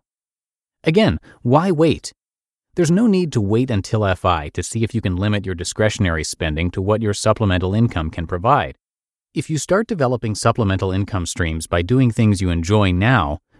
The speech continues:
you'll be able to increase your savings rate while cutting out the discretionary expenses that really aren't meaningful to you.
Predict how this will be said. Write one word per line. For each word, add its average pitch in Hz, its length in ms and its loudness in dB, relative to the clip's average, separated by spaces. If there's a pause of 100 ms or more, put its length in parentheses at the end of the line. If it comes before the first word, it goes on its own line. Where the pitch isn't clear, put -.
you'll 131 160 2
be 143 220 2
able 151 240 -2
to 139 160 -2
increase 135 440 0
your 107 100 0
savings 147 440 2
rate 92 220 -2
while 110 240 2
cutting 160 340 0
out 131 220 2
the 110 100 -2
discretionary 123 640 2
expenses 87 560 -2
that 92 120 0
really 113 300 4
aren't 90 220 2
meaningful 98 460 2
to - 160 -4
you. 69 200 -6